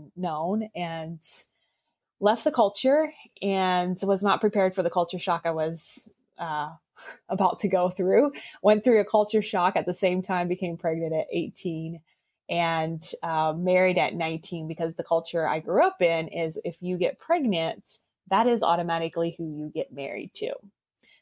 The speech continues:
So as soon as I found I was pregnant, I was like, you know, "We have to get married." He agreed,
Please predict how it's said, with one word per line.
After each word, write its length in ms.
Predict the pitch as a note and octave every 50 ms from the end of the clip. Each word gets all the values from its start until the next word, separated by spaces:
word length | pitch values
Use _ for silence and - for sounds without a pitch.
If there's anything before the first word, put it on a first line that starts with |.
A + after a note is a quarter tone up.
| _ -
So 520 | - - F#3+ F3+ F3 E3+ E3 E3 D#3+ - -
as 140 | F3+ F3+ -
soon 100 | A3 A3
as 120 | G#3+ G3
I 60 | F3
found 220 | - - F3 E3+ E3
I 60 | D#3
was 180 | D3+ D#3+ D#3+
pregnant, 380 | - - G#3 G#3 G3 E3+ D#3 D#3+
I 40 | D#3+
was 120 | D#3+ D#3
like, 180 | D#3+ D3+ - - _
you 100 | F3 E3+
know, 140 | D#3 C#3+ C#3
"We 100 | D3+ E3
have 180 | E3 C#3 - -
to 60 | -
get 140 | C#3+ - -
married." 480 | F#3+ A#3 A#3+ A3 G#3 G3+ G3+ G#3 G#3+ - _ _ _ _ _ _ _ _ _ _ _
He 160 | _ A#3+ A3+
agreed, 560 | G#3+ F3+ G3+ G3+ G3 G3 G3 F#3+ F#3 F#3+